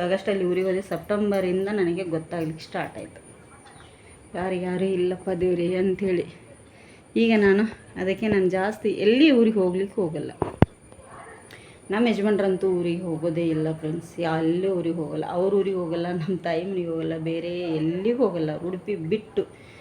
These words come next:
ಎಲ್ಲಿಗೂ ಹೋಗಲ್ಲ. ಹೋದರೆ ಮೂರು ವರ್ಷಕ್ಕೊಂದ್ಸತಿ ಒಂದು ವಾ-,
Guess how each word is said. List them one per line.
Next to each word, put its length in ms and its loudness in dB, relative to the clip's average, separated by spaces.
ಎಲ್ಲಿಗೂ 300 4
ಹೋಗಲ್ಲ. 260 0
ಹೋದರೆ 340 0
ಮೂರು 360 0
ವರ್ಷಕ್ಕೊಂದ್ಸತಿ 760 -4
ಒಂದು 300 -2
ವಾ-, 420 -4